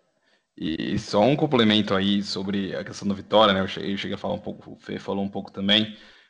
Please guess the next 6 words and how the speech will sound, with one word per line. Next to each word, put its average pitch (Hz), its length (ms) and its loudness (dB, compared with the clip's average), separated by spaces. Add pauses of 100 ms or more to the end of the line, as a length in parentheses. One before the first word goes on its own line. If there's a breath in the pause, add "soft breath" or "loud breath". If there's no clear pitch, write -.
(160 loud breath)
É, 92 380 4
eu 95 80 2
tinha 117 160 0
visto 120 200 0
algumas 113 360 2
informações, 98 880 0